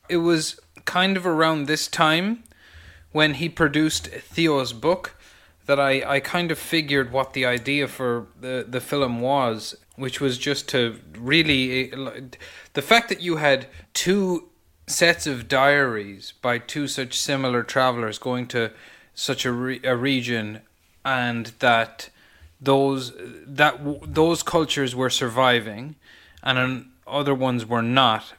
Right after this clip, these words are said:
uh, despite the fact that the purposes of both visits were to preserve a kind of knowledge.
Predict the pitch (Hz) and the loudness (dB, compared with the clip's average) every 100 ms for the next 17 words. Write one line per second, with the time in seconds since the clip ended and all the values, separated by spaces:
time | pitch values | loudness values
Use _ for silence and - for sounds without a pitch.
0 | _ - 131 127 139 127 - 151 143 143 | _ -8 -8 -8 -10 -10 -2 2 2 0
1 | - 139 123 - 123 117 - - - 139 | -2 0 0 0 -2 -2 -10 -20 -20 -10
2 | 135 - 180 180 147 143 131 123 110 113 | -10 0 2 2 -2 -4 -4 -4 -8 -10
3 | - 143 143 127 123 147 127 - - 131 | 0 0 0 -2 0 0 0 -6 -2 0
4 | 127 131 117 - - - 156 135 131 147 | 0 -2 -6 -8 -20 -4 0 0 4 6
5 | 143 123 120 - 135 123 113 123 139 139 | 6 4 -4 -2 -2 0 -2 4 6 6
6 | 113 92 - | 4 -2 -12